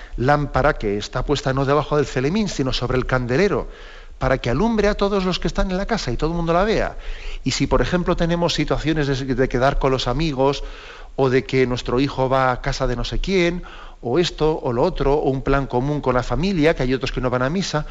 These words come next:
pues nosotros lo que tenemos que hacer es, sin avergonzarnos, decir desde el principio, pues que, mm, bueno, nosotros queremos ir a misa y entonces a ver cómo nos arreglamos para que en este plan nuestra misa, pues, se, se viva.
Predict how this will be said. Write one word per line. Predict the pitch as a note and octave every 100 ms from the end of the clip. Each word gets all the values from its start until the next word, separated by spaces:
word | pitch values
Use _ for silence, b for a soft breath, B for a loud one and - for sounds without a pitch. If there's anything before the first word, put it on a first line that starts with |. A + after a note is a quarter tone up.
| B B B -
pues | C#3+ F#3+
nosotros | G3+ B3+ - G3+
lo | F3+
que |
tenemos | B2+ B2 D#3+
que | -
hacer | E3 F3+
es, | E3
sin | - A2+
avergonzarnos, | A2 A2 A#2+ B2 F3+ D#3+ F3+ B B B B - A2 A2+ A2+
decir | - A#2+ - F#3 A2+ F#2+ - - - -
desde | B2 B2+
el | C#3
principio, | - D#3+ F#3+ D#3+ C#3 F3 - - - - - - - - B B -
pues | A2+ A2+
que, | - A#2+ A2+ A2+ A2+ A2+ A2+ -
mm, | C3+ B2 B2 B2
bueno, | C3 D3
nosotros | C#3 B2+ C3 C3+
queremos | - C3 C3
ir | D3+
a | D#3
misa | F3 - D#3+ D#3+ B -
y |
entonces | B2+ D3 D#3+
a |
ver | C#3+ D3
cómo | D3+ C#3+
nos | C#3
arreglamos | D#3+ E3+ D#3 D3+ D#3+ -
para | C3+ A#2+
que |
en | A#2+
este | B2+ D3
plan | C#3+ D3 D3+ E3
nuestra | C3+ - A#2
misa, | C3+ - E3+
pues, | D#3+ A2+
se, | A#2 G#2 F#2 G2+ F#2
se | -
viva. | G#2+ A#2 F2